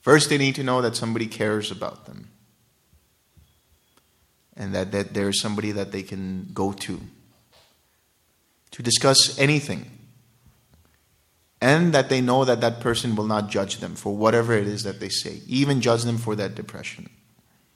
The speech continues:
That would be the first step. And then bit by bit, they start opening up. And then, then you can start to kind of help them reframe. Help them. Don't reframe it for them.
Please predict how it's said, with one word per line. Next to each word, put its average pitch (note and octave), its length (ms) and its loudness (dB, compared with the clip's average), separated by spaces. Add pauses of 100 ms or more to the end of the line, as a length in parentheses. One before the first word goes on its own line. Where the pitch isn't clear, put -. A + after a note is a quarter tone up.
(600)
That A2 180 6
would A#2+ 100 4
be A#2 120 4
the A2 80 -2
first G#2 360 0
step. - 360 -10 (1120)
And A#2 80 0
then B2+ 140 4
bit B2+ 260 4
by A#2 160 6
bit, A2+ 240 2 (540)
they G#2+ 160 -2
start G#2 320 0
opening G#2+ 360 -2
up. G#2+ 320 0 (800)
And G#2 160 -2
then, A2+ 280 2
then B2 420 2
you B2 80 0
can A#2 160 -4
start A2 320 0
to - 80 -12
kind G#2+ 260 -2
of G#2+ 240 -6 (540)
help A#2+ 300 0
them A2+ 180 2
reframe. G#2+ 720 -2 (280)
Help D3+ 300 4
them. G#2 320 -2
Don't B2+ 240 0
reframe C3 440 -2
it C3 80 -8
for B2+ 400 -2
them. D2+ 340 -8